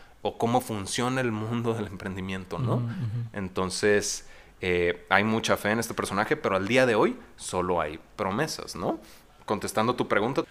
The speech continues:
Speaker 1: pues realmente menciona que dentro de sus metas quiere lograr expandirse, si bien ya opera en Me-, en la Ciudad de México, quiere expandirse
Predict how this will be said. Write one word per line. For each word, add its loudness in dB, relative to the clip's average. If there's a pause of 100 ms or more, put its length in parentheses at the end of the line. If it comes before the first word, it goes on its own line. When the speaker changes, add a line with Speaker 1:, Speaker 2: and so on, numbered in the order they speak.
(120)
Speaker 1:
pues 6
realmente 4
menciona 0 (120)
que 2
dentro 2
de 4
sus -4
metas 0
quiere 2
lograr 4 (220)
expandirse, 2
si -2
bien -4
ya 2
opera 0
en -2
Me-, -2
en -4
la 0
Ciudad -2
de -2
México, -2 (340)
quiere 2
expandirse -2